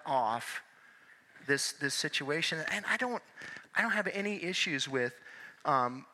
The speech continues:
with, with the, with, with, uh, well, <laughs> I shouldn't say that. I love people, you know. You love people. But we don't, we don't love sin, right? And, and it's sad. And here's the reality is we're all in,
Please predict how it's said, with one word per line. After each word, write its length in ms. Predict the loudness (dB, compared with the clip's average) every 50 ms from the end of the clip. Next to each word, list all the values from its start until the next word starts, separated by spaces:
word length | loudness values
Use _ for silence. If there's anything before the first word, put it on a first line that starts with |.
| -20 _ -8 -4
with, 160 | -4 -2 0
with 140 | 0 -2 -2 -2 -2 -2
the, 100 | -2 -2 -2 -8 -18 -16 -16 -8 -4 -2
with, 160 | -2 -2 -2 -4 0
with, 300 | 2 2 2 2 2 2
uh, 280 | 4 4 4 2 0 -2 -6 -12 -16 -8 -6
well, 160 | -4 -2 2
<laughs> 40 | 2
I 80 | 2 2
shouldn't 260 | 2 -2 -4 -4 -2
say 160 | -2 -2 0
that. 160 | 0 0 -2 -2 -6 -8 -2 6
I 80 | 6 8
love 240 | 8 8 4 2 2
people, 440 | 0 -2 -2 -2 -2 -4 -4 -4 -8 -14 -20 -20 -20 -20 -20 -20 -20 _ -20 -20 -20 -20 -20 -20 -20 -20 -20 -20 -20 -18 -10 -4
you 120 | 0 2
know. 240 | 2 2 2 0 -2 -4 -8 -10 -10 -10 -10 -12 -12 -12 -10 -10 -12 -12 -14 -14 -8 2
You 120 | 4 6 6
love 240 | 8 6 4 4
people. 420 | 2 0 -2 0 0 -2 -2 -4 -4 -8 -14 -20 -20 -20 -20 -20 -20 -20 -20 -20 -20 -20 -20 -20 -20 -20 -20 -20 -20 -20 -20 -20 -20 -20 -20 -20 -20 -20 -20 -14 0 2
But 120 | 2 4
we 100 | 4 4
don't, 240 | 4 4 2 2 -2 -6 -10 -4 -4
we 80 | -2
don't 240 | 0 0 0 0 -2
love 100 | -4 -4
sin, 400 | -2 -2 -2 -2 -4 -6 -6 -4
right? 320 | -4 -4 -4 -4 -6 -10 -12 -16 -20 -20 _ -20 -20 -20 -20 -20 -20 -20 -20 -20 -20 -20 -20 -20 -20 -20 -20 -20 -20 -20 -20 -2 2
And, 220 | 4 4 4 2
and 180 | 2 2 2 2
it's 140 | 2 0 0
sad. 300 | 2 2 4 4 4 2
And 140 | 0 -2 -2
here's 320 | 0 0 2 0 0 -2
the 80 | 0 4
reality 320 | 4 6 6 4 2 0
is 120 | -2 -2
we're 180 | -4 -4 -2 -2
all 160 | -2 -2 -2
in, 140 | -4 -4 -6